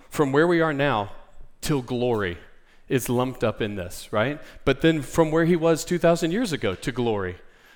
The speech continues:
I mean, we look, we're looking for this grace, and we have confidence in this grace. We can trust in God and put our faith, our hope, our confidence, our identity in what he has done for us because we know he's, he's done this and he's going to keep his word.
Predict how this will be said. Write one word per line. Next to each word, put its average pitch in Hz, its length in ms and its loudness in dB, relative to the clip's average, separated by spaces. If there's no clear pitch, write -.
I 170 60 0
mean, 175 80 2
we 165 80 6
look, 160 280 2
we're 180 120 8
looking 185 420 0
for 175 160 -2
this 147 200 -2
grace, 165 300 2
and 143 100 0
we 160 100 2
have 139 240 -4
confidence 165 680 -2
in 180 220 2
this 175 180 -2
grace. 135 520 -4
We 175 140 4
can 139 220 -2
trust - 720 -6
in 135 260 -2
God 131 340 4
and 127 80 -4
put 135 120 -4
our 107 80 0
faith, 170 440 0
our 123 140 2
hope, 156 300 0
our 127 120 2
confidence, 165 560 -2
our 135 200 2
identity 156 760 0
in 139 160 -2
what 131 160 2
he 139 100 2
has 117 180 0
done 143 280 2
for 175 220 -2
us 170 100 -4
because 139 340 -2
we 135 120 0
know 139 160 0
he's, 123 200 -6
he's 135 280 0
done 143 280 2
this 190 180 0
and 147 120 -2
he's 131 200 -2
going 139 340 -2
to 156 80 2
keep 147 240 -4
his 139 180 -4
word. 104 360 -6